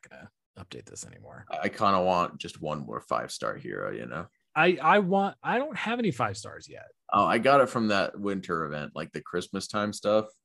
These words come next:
Speaker 1: I didn't finish it. I, I
Speaker 2: Oh.
Speaker 1: took, I started my break playing it, like, right then,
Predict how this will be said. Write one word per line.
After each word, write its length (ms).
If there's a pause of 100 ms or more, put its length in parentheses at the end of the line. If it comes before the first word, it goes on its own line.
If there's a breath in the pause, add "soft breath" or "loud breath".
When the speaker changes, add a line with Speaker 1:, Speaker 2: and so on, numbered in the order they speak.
(120)
Speaker 1:
I 180
didn't 220
finish 400
it. 40
I, 220
I 220 (200)
Speaker 2:
Oh. 140
Speaker 1:
took, 220 (120)
I 180
started 360
my 140
break 500 (320)
playing 380
it, 160
like, 220 (420)
right 400
then, 400